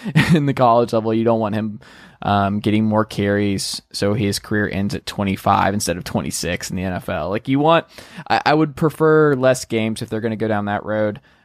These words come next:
Um, cut it down to eleven. Um, I think the season taught us a lot in that regard, but I think it also taught us that, like, conference-only games are awesome.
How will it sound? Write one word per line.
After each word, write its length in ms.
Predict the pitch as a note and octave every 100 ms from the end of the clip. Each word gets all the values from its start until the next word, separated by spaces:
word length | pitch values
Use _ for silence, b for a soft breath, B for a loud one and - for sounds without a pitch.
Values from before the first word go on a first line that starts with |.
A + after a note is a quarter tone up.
| -
Um, 580 | G#2 G2+ G2 G2+ G2 - _ _
cut 180 | - B2
it 60 | A#2+
down 180 | A#2
to 60 | A#2
eleven. 480 | A2 G#2+ A2 A2 G#2+ _ _
Um, 300 | G#2 G#2 G2+
I 80 | G#2
think 200 | A#2+ -
the 100 | G#2+
season 340 | - A2 A2
taught 240 | G2+ G#2 G#2+
us 100 | -
a 60 | G#2+
lot 300 | G#2+ G#2 -
in 140 | F#2
that 200 | F#2+ A2
regard, 340 | B2+ C3 C#3 D3+ B B
but 80 | C3
I 180 | B2 A2+
think 200 | A#2 D3
it 60 | A2+
also 260 | C#3 D3
taught 240 | G#2+ G#2 A2
us 100 | -
that, 180 | G#2
like, 500 | G2 G2+ G2+ - - _ _
conference-only 1120 | - A#2 C3+ F3+ - - - _ G#2+ A2+ C#3
games 300 | C#3+ E3 D#3+
are 100 | F2+
awesome. 400 | G2 G#2 - -